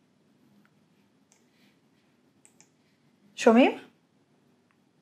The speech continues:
הנה אוניית מעפילים, אקסודוס, יציאת אירופה,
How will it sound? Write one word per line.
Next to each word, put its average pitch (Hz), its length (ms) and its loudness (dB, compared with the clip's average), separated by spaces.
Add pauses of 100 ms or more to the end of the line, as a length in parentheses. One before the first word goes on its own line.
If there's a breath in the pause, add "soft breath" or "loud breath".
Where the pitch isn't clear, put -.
(2250)
הנה 233 160 4
אוניית 220 380 -2
מעפילים, 233 800 -2 (260)
אקסודוס, 240 640 2
יציאת 214 440 -2
אירופה, 247 400 0